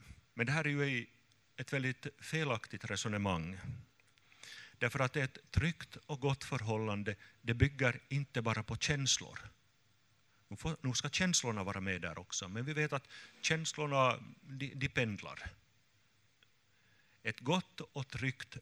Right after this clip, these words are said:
förhållande, det bygger på det här att man är beredd att, att ta sitt ansvar och ge ett livslångt löfte om trohet.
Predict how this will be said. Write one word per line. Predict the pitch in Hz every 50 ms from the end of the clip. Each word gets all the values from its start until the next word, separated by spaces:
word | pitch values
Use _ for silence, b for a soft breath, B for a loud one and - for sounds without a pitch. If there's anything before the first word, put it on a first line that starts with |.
| - _
förhållande, | - - 120 101 95 113 110 104 98 92 90 87 82 90 87 B B B B B
det | 107 107
bygger | 113 127 143 139 131 123 127 120 110 113 113 - - -
på | - 113
det | 110 110
här | 110 113 120 120 117
att | 117 110 -
man | 113 107 107
är | 107 104 92 - - - - -
beredd | - 107 95 110 107 107 113 117 113 107 107 101
att, | 107 101 - - - B B B B B B B B
att | 107 107 101 - - - -
ta | - 120 107 104
sitt | 104 - 92 - -
ansvar | 110 104 101 104 104 - - 101 90 80 78 78 - B B B B B B B B B B B B _ _ _ _
och | - 110 - - - - - _ _
ge | - 123 107 117 135 147 135 120 117 - - - - - - _
ett | 120 117 -
livslångt | 120 123 127 123 110 - - 117 107 107 107 -
löfte | 113 107 107 104 - - - 101
om | 95 92 92 101 -
trohet. | - - 120 113 107 92 - - - - - - -